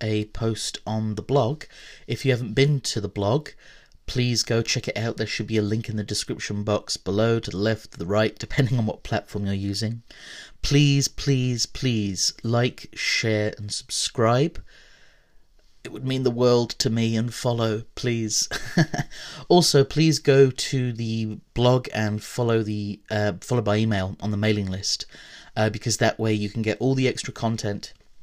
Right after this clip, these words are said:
that is on the blog that doesn't make it to the podcast. I normally attempt to blog two or three times a week, and only one of those posts ever makes it to the podcast, so please go and check it out.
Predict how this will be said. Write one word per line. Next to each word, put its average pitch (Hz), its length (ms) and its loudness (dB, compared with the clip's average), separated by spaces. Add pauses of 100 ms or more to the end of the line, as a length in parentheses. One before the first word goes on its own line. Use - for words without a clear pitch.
(340)
that 123 200 0
is 123 180 0
on 110 120 0
the 107 60 -2
blog 101 340 -2 (340)
that 113 140 -2
doesn't 110 260 -2
make 104 220 -4
it - 100 -14
to 110 80 -8
the 101 80 -6
podcast. - 840 -8 (560)
I 110 140 0
normally 113 420 2 (120)
attempt 123 320 0
to 110 80 -4
blog 110 360 0
two 123 200 0
or 117 60 0
three 113 200 -6
times 110 280 0
a 107 60 0
week, 127 500 -2
and 107 160 -2
only 113 220 0
one 123 240 2
of 117 160 0
those 110 240 4
posts - 560 -4
ever 110 160 -6
makes 107 320 -4
it - 80 -12
to - 80 -10
the - 80 -16
podcast, - 640 -10 (360)
so - 180 -2
please 113 340 -2
go 107 160 0
and 104 100 -2
check - 220 -6
it - 100 -10
out. - 320 -14